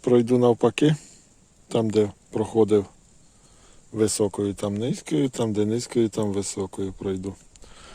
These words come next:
Побачу, що буде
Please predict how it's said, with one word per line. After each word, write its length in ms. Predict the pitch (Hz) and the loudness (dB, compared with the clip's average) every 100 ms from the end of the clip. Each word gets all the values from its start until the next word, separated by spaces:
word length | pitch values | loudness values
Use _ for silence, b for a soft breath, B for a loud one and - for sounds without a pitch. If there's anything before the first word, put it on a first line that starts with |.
| b | b
Побачу, 540 | - 104 101 113 - 120 - - - b b b b b | -2 0 2 2 0 -10 -16 -20 -20 b b b b b
що 360 | - - 120 123 _ _ _ _ | -8 0 0 -2 _ _ _ _
буде 340 | 107 110 113 | -4 0 -2